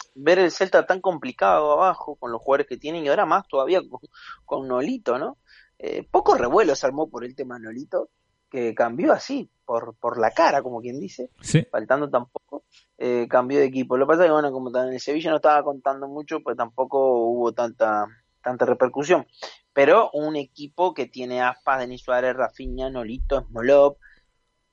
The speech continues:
Speaker 1: etcétera, pues debería, debería estar, no ganar seis cero como ganó la jornada anterior, eh, porque eso, bueno, eh, fue una cosa inesperada,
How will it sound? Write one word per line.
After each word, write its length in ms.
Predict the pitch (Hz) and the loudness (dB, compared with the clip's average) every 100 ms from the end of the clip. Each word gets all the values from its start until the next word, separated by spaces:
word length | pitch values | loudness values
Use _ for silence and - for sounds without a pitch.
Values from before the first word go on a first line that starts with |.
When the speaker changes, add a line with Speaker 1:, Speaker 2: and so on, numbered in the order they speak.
| - | -14
Speaker 1:
etcétera, 640 | 233 - 175 160 151 160 - - - 139 | -8 0 2 4 4 4 0 -12 -18 -18
pues 220 | 123 123 117 110 | -12 -8 -6 -8
debería, 440 | 113 113 110 131 143 139 135 131 117 | -6 -6 -2 2 4 4 2 0 -2
debería 320 | 117 120 139 | -2 0 2
estar, 380 | 143 - 139 143 - | 2 4 4 4 -4
no 300 | 135 135 151 | -8 -2 2
ganar 260 | 151 156 147 | 4 4 2
seis 200 | 156 143 | -4 -6
cero 220 | 269 135 | -4 -4
como 180 | 123 110 | -4 -4
ganó 220 | 113 113 | -4 -2
la 80 | 123 | -4
jornada 460 | 127 131 131 131 127 | -2 -2 0 0 0
anterior, 380 | 127 139 208 - _ - - - _ | -2 -4 -4 -6 _ -20 -20 -20 _
eh, 180 | - 107 | -12 -10
porque 260 | - 104 110 | -10 -8 -8
eso, 280 | - 92 87 | -6 -4 -4
bueno, 260 | 117 113 _ _ | -4 -6 _ _
eh, 120 | - - | -20 -16
fue 160 | - 107 | -10 -4
una 160 | 104 | -2
cosa 800 | 98 110 113 110 110 104 101 92 - | 0 0 2 2 4 4 2 -2 -4
inesperada, 600 | 113 107 120 143 170 | -4 2 4 6 6